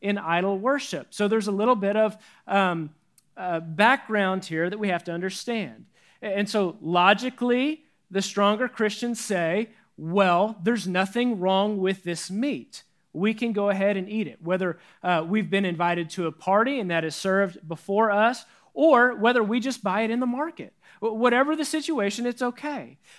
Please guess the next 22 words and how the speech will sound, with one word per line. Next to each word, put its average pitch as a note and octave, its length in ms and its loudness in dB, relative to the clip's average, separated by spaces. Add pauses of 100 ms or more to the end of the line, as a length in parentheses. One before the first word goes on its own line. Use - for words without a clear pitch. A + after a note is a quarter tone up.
(100)
But A#3 160 2
for A#3 100 0
those A#3 240 4
new C4 220 2
believers C#4+ 580 0
who, A3+ 220 0 (240)
uh, G#3 200 4
were G#3 180 0
still C4 360 4
having B3 380 0
issues A#3+ 500 -2
with G3 100 -4
the F#3+ 140 -4
idols A3+ 400 4
they G3 120 0
used A#3 340 0
to G3 80 -6
worship, G#3 440 -2 (240)
this B3 220 0
became A3+ 400 -2
an F3+ 80 -2
issue, G#3 460 -4